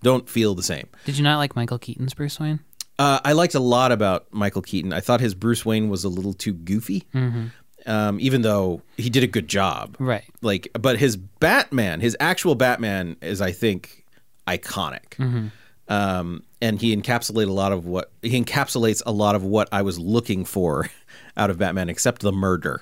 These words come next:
Speaker 2: Yeah.
Speaker 1: Um, and then Batman and Robin comes out. Sorry, that was a long history to get us here.
Speaker 2: <laughs>
Speaker 1: Uh, Batman and Robin comes out. Val Kilmer's not in it, so I was a little disappointed. I knew of George Clooney, but I didn't know much about him.
Speaker 2: Yeah.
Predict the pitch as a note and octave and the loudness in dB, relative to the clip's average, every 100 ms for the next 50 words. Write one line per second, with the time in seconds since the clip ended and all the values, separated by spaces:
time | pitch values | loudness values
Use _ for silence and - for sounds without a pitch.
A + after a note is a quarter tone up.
0 | - D#3 G#2+ - - - - G#2 G2 F#2 | 0 0 0 -4 -16 -16 -6 -4 -2 -2
1 | F2 F2 - _ - C3+ D#3 A#3 C4 D4 | -4 -8 -12 _ 0 4 6 6 6 2
2 | C#4 - - - E3 G3 B3+ C4 C#4+ B3 | -2 -6 -14 2 4 4 4 4 6 6
3 | D#3+ C3 A2 G2 E2 - - D#3 D#3+ C3+ | 4 2 2 2 0 0 4 4 6 2
4 | A#2+ C#3 C3 A2+ A2+ G2+ F#2 G#2 F#2+ C#3+ | 2 4 4 2 0 -2 0 2 4 4
5 | - B3+ B3 A#3+ B2+ A#2+ A2 G#2+ G#2 G3 | 4 0 -2 0 2 4 4 4 6 6
6 | A#3+ A#3 G3 F#3+ F#3 F#3 E3 D#3+ D#3 D#3 | 6 6 6 6 4 2 4 6 4 2
7 | - - _ - _ - _ _ - - | -6 -20 _ -20 _ -20 _ _ -16 -2
8 | C#3 D#3 F#3+ F#3 D3+ D#3 D3+ D3+ C#3 C#3+ | 2 4 4 4 4 4 4 2 4 4
9 | C3+ C#3 C#3+ C3 - C#3 C#3 C3+ B2 - | 4 4 2 0 0 2 4 4 2 -4
10 | - - - A#2+ D3 D3 C3 C#3 C3 C3 | -18 -10 -2 2 4 4 4 2 2 4
11 | C#3+ C3 - C3+ C#3 A#2+ A2 A2+ A2 G#2+ | 4 2 0 2 2 2 2 2 0 0
12 | G2+ F2+ F#2+ G#2 A2+ A#2 A#2 A2+ C3+ E3 | -2 -2 0 4 6 4 2 -2 -2 -2
13 | C#3 B2 | -2 -6